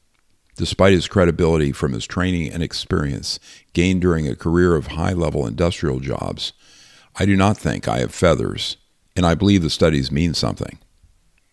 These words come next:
My bro and my wife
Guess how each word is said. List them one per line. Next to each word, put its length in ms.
My 180
bro 560
and 220
my 180
wife 600